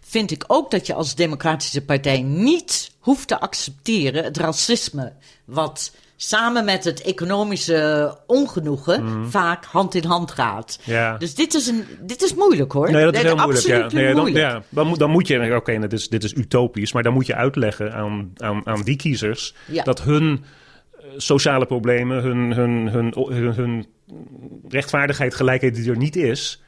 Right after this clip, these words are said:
Speaker 2: veel en veel meer te maken heeft met de sociale onrechtvaardigheid die er bestaat voor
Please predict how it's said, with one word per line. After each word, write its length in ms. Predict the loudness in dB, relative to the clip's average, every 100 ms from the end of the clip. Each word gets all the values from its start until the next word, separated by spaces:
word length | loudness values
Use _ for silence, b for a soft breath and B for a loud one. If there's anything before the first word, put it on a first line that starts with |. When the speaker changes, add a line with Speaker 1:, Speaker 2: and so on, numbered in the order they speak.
| b
Speaker 2:
veel 420 | -6 2 4 4
en 80 | 4
veel 180 | 2 2
meer 180 | 2 0
te 80 | 0
maken 320 | -2 -2 -2
heeft 460 | 0 -2 -4 -14 -6
met 240 | -4 -4
de 60 | -4
sociale 540 | -4 0 0 0 0
onrechtvaardigheid 800 | 0 0 0 -2 -2 -2 -2 -4
die 100 | -4
er 60 | -6
bestaat 340 | -4 -2 -2
voor 260 | -2 -4 -4